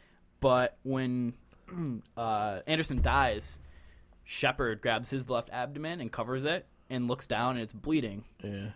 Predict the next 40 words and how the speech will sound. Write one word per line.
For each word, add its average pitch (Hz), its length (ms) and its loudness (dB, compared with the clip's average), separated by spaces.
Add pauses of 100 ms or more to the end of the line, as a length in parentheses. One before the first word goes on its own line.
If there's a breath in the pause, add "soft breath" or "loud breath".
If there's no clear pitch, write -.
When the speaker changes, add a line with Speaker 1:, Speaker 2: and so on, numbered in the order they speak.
Speaker 1:
And 135 140 -2
many 147 140 2
people 165 220 0
said 135 220 4
that 120 100 -2
that's 123 300 0
from 127 180 -2
the 120 60 -2
Marauder 113 420 2
that 139 120 0
shot 151 260 0
him, 185 120 -2
but 123 120 -6
the 117 40 -6
Marauder 117 420 0
shot 120 200 0
him 117 100 -2
in 110 80 -4
the 101 80 -8
right 117 260 2
shoulder, 113 360 -4
not 113 180 -4
the 123 80 -6
left 113 240 -2
lower 110 300 0
abdomen. 131 580 -4 (640 soft breath)
And 127 380 0 (120)
with 127 140 -4
that 143 220 6
scene, 135 460 -2
they 120 540 0 (260)
really 135 300 2
zoomed 123 360 -2
in 123 220 0
on 120 280 -2
the, 113 380 -2 (420)
the, 123 120 -4 (220)
the 127 120 -2
bullet 120 300 -2
wound. 101 360 -6